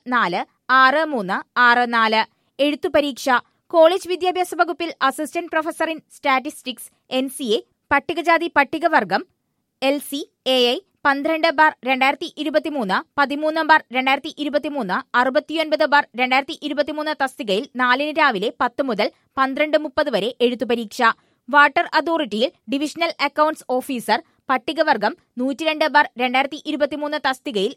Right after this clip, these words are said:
അഞ്ചിന് രാവിലെ ഒൻപത് മുതൽ പന്ത്രണ്ട് മുപ്പത് വരെയും, പേപ്പർ ഒന്ന് ഉച്ചയ്ക്ക് ഒന്ന് മുപ്പത് മുതൽ അഞ്ച് വരെയും, പേപ്പർ രണ്ട് ആറിന് രാവിലെ ഒൻപത് മുതൽ പന്ത്രണ്ട് മുപ്പത് വരെയും, പേപ്പർ മൂന്ന് എഴുത്തുപരീക്ഷ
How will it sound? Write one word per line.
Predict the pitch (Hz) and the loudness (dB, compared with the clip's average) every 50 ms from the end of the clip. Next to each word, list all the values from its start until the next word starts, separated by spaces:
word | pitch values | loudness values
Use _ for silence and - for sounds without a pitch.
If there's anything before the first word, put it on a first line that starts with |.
| - | -2
അഞ്ചിന് | 226 240 254 254 269 302 302 302 | -4 -2 -2 -4 -6 -6 -2 0
രാവിലെ | 302 294 285 269 262 294 - - | 0 0 0 0 -4 -10 -8 -6
ഒൻപത് | 240 247 247 254 247 294 285 | -4 -4 -4 -2 -2 -2 -2
മുതൽ | 302 247 190 190 220 - _ _ _ - | -2 -2 -2 -2 -4 -4 _ _ _ -4
പന്ത്രണ്ട് | - 254 254 254 285 294 294 302 | -4 -2 -2 -2 -2 -2 -2 -2
മുപ്പത് | 302 302 254 302 277 302 | -4 -2 -2 -2 0 0
വരെയും, | 294 226 175 170 214 339 - _ _ _ _ _ - | -2 0 0 -2 -4 -6 -8 _ _ _ _ _ 0
പേപ്പർ | 262 269 269 - 311 294 | 0 0 0 0 0 0
ഒന്ന് | 254 202 185 196 294 _ _ - | 0 0 -2 -6 -6 _ _ -10
ഉച്ചയ്ക്ക് | 262 277 - - 294 240 - 208 262 330 _ _ - | -10 -8 -4 -2 -2 -2 0 -2 -4 -4 _ _ -2
ഒന്ന് | 254 262 285 302 330 | -2 0 0 0 0
മുപ്പത് | 339 330 330 - 330 311 330 | 0 0 0 2 2 2 2
മുതൽ | 302 247 202 - - - - | 0 0 0 0 -2 0 0
അഞ്ച് | 247 247 254 262 302 | -2 0 0 -2 -2
വരെയും, | 277 294 240 180 185 247 339 _ _ _ | 0 0 0 0 -2 -6 -8 _ _ _
പേപ്പർ | - 302 269 269 269 320 320 302 | 0 2 2 2 2 0 0 0
രണ്ട് | 311 302 302 302 294 - - | 0 0 2 0 0 2 4
ആറിന് | 247 254 247 254 247 247 269 294 | 4 6 6 6 4 0 -2 0
രാവിലെ | 294 254 233 214 208 190 226 - - - | 2 4 4 2 2 -2 -4 -4 -4 -4
ഒൻപത് | 262 254 262 254 302 302 311 | -4 -2 0 0 0 0 0
മുതൽ | 285 233 208 240 - - | 0 0 0 -2 0 0
പന്ത്രണ്ട് | 277 247 247 247 277 294 302 302 | -2 -2 0 -2 -4 -4 -4 -4
മുപ്പത് | 311 - 302 294 302 | -4 0 -2 0 0
വരെയും, | 294 262 185 165 175 254 - _ _ _ - | 0 -2 -2 -4 -6 -8 -10 _ _ _ -2
പേപ്പർ | - 269 262 262 - 320 311 | 2 2 2 2 2 0 0
മൂന്ന് | 302 262 214 190 208 254 - - | 0 -2 -2 -2 -2 -4 -2 0
എഴുത്തുപരീക്ഷ | 247 254 262 254 - 277 294 311 302 285 - - | 0 0 0 -2 -4 0 0 0 0 -2 -4 -2